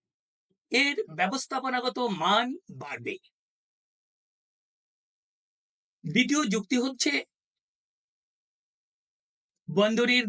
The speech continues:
দক্ষতা বাড়বে, প্রযুক্তিগত মান বৃদ্ধি পাবে। তাদের তৃতীয় যুক্তি হচ্ছে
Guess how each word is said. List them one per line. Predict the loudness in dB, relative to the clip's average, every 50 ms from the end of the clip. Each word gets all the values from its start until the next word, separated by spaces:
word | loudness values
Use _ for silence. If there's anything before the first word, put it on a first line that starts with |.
| 0 0
দক্ষতা | 0 -2 0 -2 0 0 0 0 0
বাড়বে, | -2 -2 -2 -2 -2 -2 -4 -6 -10 _ _ _ _ _ _ _ _ _ _ _ _ _ _ 0
প্রযুক্তিগত | 2 2 2 2 0 0 -2 0 0 2 2 2 2 2
মান | 4 2 2 0 0 -4
বৃদ্ধি | -6 -6 -2 -2 -2 -2
পাবে। | -2 -8 -8 -10 -12 _ _ _ _ _ _ _ _ _ _ _ _ _ _ _ _ _ _ _ _ _ _ _ _ _ _ _ _ _ _ _ _ -4
তাদের | -2 0 2 0 0 0 0
তৃতীয় | 0 0 2 2 2 2 2 0
যুক্তি | 0 -2 0 0 0 0 0
হচ্ছে | 0 0 0 0 0